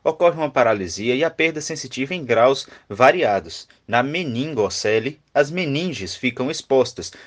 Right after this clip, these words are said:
numa protrusão semelhante a um saco, geralmente na parte posterior, podendo ser também anterior. A bolsa é composta por líquido cefalorraquidiano e ocorre um defeito ósseo pequeno.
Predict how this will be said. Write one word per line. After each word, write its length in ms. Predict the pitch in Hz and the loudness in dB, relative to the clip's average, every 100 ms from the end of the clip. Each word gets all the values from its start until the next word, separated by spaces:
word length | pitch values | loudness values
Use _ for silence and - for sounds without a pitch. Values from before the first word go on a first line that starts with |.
| - | -4
numa 240 | 120 107 | -2 0
protrusão 680 | - 120 143 190 143 104 107 | 4 4 4 2 -2 -4 -6
semelhante 520 | - 175 147 110 104 | -6 -4 -2 -2 -2
a 40 | |
um 60 | 175 | -8
saco, 460 | - - 120 - - _ - _ | -4 2 2 0 -18 _ -20 _
geralmente 640 | - 117 151 160 110 104 127 | 2 6 6 6 0 -6 -4
na 80 | |
parte 320 | 113 104 95 101 | -2 -2 -4 -10
posterior, 680 | - 131 143 190 139 117 - - | -2 2 2 0 -2 -4 -6 -2
podendo 440 | 151 117 143 196 | 0 2 0 0
ser 240 | 202 - 147 | 0 0 0
também 340 | 202 151 117 123 - - _ | -2 -2 -2 -4 -20 -20 _
anterior. 480 | 127 135 165 165 92 - _ _ _ _ _ _ _ _ _ _ _ _ _ | -2 4 4 4 -4 -8 _ _ _ _ _ _ _ _ _ _ _ _ _
A 160 | - 135 | 0 2
bolsa 500 | 104 117 147 156 151 - | 4 2 2 0 -2 2
é 120 | 139 | 2
composta 500 | 143 143 131 143 147 | 2 0 2 2 2
por 280 | - 147 165 | 0 -2 -2
líquido 380 | 143 135 147 156 | -4 -4 -4 -4
cefalorraquidiano 1000 | - 110 123 120 123 143 143 110 92 90 - | 0 0 0 0 0 -2 -2 -2 -2 -8 0
e 100 | 120 | 4
ocorre 380 | 117 113 123 117 | 4 4 4 2
um 80 | |
defeito 440 | 117 120 - 139 190 | 0 2 2 2 4
ósseo 380 | 113 110 117 120 _ | 2 2 -4 -10 _
pequeno. 440 | - 226 127 101 | -12 -2 0 0